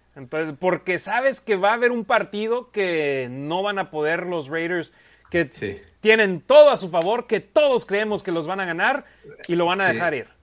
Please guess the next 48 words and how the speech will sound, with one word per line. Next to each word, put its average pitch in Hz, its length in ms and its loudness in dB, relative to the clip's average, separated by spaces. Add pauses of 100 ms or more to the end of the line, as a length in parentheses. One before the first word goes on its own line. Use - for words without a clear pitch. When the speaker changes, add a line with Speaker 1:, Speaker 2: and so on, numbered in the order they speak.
(260)
Speaker 2:
Van 120 200 -4
a - 20 2
Speaker 1:
Pu- 135 60 -2
Speaker 2:
ir 143 100 0
a 143 100 -4
perder 120 420 -2
a 123 120 -4
Jacksonville 127 680 -4
y 113 60 -6
le 104 100 -6
van 104 200 -6
a 117 80 -6
ganar 107 320 -6
a - 20 -12
los 101 160 -12
Colts 110 360 -12
después 101 360 -14
de 110 60 -8
haber 107 160 -8
hecho 107 200 -12
el 101 80 -12
ridículo 98 520 -12
en 90 100 -16
Jacksonville 95 560 -12
siendo 92 320 -16
favoritos 90 560 -14
por 90 180 -16
veinte 87 300 -18
puntos. - 560 -20 (240)
<laughs> - 500 -18 (300)
Speaker 1:
Puede 165 480 0
suceder. 156 540 -2 (240)
Nosotros 208 680 4
hemos 220 240 -2
sido 202 600 -2
parte 202 280 2
de 185 80 2
la 160 120 4
Raider 180 260 0
Nation 175 380 -4
por 143 180 -2
mucho 175 340 -2
tiempo 196 520 -4
y 156 160 -4
siempre 175 680 -2
hay 156 140 2
un 143 100 -8
juego 196 480 -2